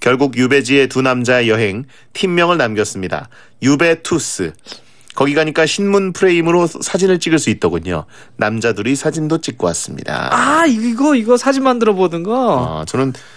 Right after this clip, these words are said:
Speaker 1: 진짜 무슨 신문에 난 줄 알았더니 그건 아니네요. <laughs> 유배투스. 아, 이 드립 하나 치려고 이렇게 길게 보내셨구나.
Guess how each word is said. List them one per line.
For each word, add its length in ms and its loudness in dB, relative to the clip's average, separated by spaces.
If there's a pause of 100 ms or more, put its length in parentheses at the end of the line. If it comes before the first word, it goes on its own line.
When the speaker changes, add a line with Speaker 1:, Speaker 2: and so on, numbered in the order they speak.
(240)
Speaker 1:
진짜 280 0
무슨 180 -2
신문에 320 2
난 220 0
줄 100 2
알았더니 320 0
그건 180 0
아니네요. 580 -4 (320)
<laughs> 360 -14
유배투스. 680 0 (580)
아, 180 -10
이 120 0
드립 280 -2
하나 140 2
치려고 320 2
이렇게 160 -2
길게 300 0
보내셨구나. 580 -2